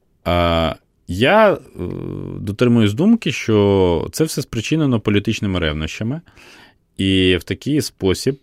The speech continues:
е, команда Зеленського, і я не вірю, що це здійснено без санкцій самого президента, вирішила позбавитись конкурента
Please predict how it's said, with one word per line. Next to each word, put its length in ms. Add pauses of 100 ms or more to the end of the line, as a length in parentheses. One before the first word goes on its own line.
(120)
е, 360
команда 420
Зеленського, 720
і 260
я 120
не 160
вірю, 300
що 180
це 220
здійснено 520 (100)
без 380 (720)
санкцій 460
самого 360
президента, 680 (420)
вирішила 560
позбавитись 1160 (100)
конкурента 760